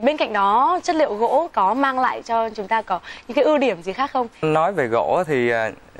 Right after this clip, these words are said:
Speaker 2: bây giờ chúng ta có cái là gỗ, à, gỗ nhân tạo. Thì đầu tiên thì nói về gỗ tự nhiên đi. Gỗ tự nhiên á, thì có rất nhiều các cái ưu việt.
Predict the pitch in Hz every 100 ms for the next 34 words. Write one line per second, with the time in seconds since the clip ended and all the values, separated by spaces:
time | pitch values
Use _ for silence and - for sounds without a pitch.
0 | 110 107 143 143 135 117 151 147 131 135
1 | 156 170 165 117 101 64 110 160 143 131
2 | 123 104 - 147 131 120 - 87 - -
3 | - - - - - - - - - 117
4 | 117 139 135 123 135 175 117 107 - 131
5 | 147 139 131 - - - - - - 110
6 | - 101 139 143 139 160 127 110 104 -
7 | 170 233 160 139 123 107 156 156 143 120
8 | 110